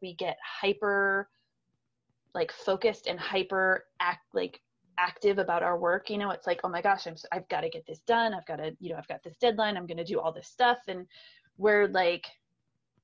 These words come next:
energetic, but not in a good way. And that's kind of more like we're frantic and frazzled.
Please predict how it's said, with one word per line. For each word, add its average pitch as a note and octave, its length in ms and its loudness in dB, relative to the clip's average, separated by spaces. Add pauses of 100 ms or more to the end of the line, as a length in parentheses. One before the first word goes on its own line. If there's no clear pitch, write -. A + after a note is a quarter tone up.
(300)
energetic, A#3 680 2 (160)
but G3+ 160 0
not G3 180 0
in F3 80 -8
a F3 40 -8
good F3 200 -4
way. - 340 -4 (500)
And G3 220 2
that's G#3+ 260 0
kind B3 180 2
of G3+ 140 2
more F#3 220 0
like F#3 140 -2
we're F3 100 -2
frantic F3 460 -4
and E3 160 -6
frazzled. D#3 540 -6